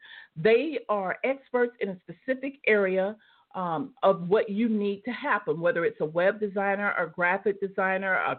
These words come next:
copywriter, social media expert.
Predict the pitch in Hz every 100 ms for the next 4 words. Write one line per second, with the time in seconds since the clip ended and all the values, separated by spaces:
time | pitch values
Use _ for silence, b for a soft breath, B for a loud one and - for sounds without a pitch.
0 | - 202 202 214 202 196 185 190 190 185
1 | 185 185 _ _ _ _ _ _ _ _
2 | - - 190 190 202 185 190 190 170 170
3 | 170 - - 185 170 170